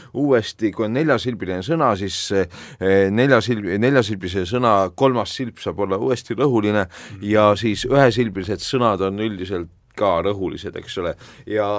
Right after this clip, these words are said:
Speaker 1: e, kolmas välde saab esineda ainult pearõhulistes silpides, mis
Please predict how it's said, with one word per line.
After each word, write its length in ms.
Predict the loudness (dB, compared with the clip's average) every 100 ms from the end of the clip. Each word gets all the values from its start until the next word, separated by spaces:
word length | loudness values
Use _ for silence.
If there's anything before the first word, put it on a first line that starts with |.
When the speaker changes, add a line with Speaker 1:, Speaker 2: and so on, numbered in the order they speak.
| -6
Speaker 1:
e, 240 | -6 -6
kolmas 400 | -2 0 0 0 0
välde 380 | 0 0 -2 -4
saab 360 | 0 0 0 -2
esineda 480 | -6 -6 -8 -4
ainult 320 | -2 -2 -4 -6
pearõhulistes 760 | 0 2 2 -2 -4 -6 -10 -10
silpides, 600 | -6 -6 -6 -4 -4 -4 -16 -20 -12
mis 260 | -6 -6